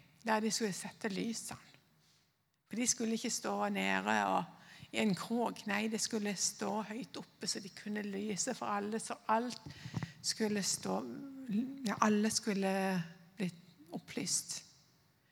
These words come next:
Og sånn vil Gud også at vi skal.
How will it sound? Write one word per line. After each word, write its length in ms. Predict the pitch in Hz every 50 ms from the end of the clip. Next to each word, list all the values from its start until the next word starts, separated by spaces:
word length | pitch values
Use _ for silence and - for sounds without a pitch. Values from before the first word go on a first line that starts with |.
| _ _ _ - - _ _ - 233
Og 80 | -
sånn 460 | - - - - - 240 226 226 226 214 - - - - - - -
vil 180 | 220 208 196 196
Gud 240 | - - 208 202 208 -
også 100 | 196 196 208 196
at 160 | - - 202
vi 80 | 180
skal. 320 | - - - 214 202 190